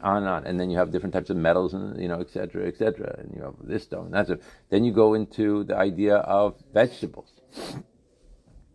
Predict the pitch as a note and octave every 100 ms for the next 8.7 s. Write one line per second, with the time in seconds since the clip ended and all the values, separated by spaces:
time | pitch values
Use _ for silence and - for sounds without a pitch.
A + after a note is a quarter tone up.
0 | - G#2+ G#2 F#2 F#2+ F#2+ F#2+ D2 D#2 F2+
1 | G2 E2 F#2 F#2 E2 E2+ E2+ F2+ D#2 -
2 | G#2 G2+ D#2+ F#2+ F2 F2+ F2+ F2+ E2 -
3 | D#2 - - - - F#2 G2 F2 A2 A2+
4 | G#2+ - A2 G#2 G2 - G2+ G#2 G2 G2+
5 | G2 B2 - G2 F#2 G2 _ _ _ F#2
6 | F2 - - C3+ B2 G#2+ E2+ F#2 F2+ -
7 | C3+ A#2 F#2 - G2+ G2 F#2+ F#2+ F#2 -
8 | C3+ C3 A2 - - -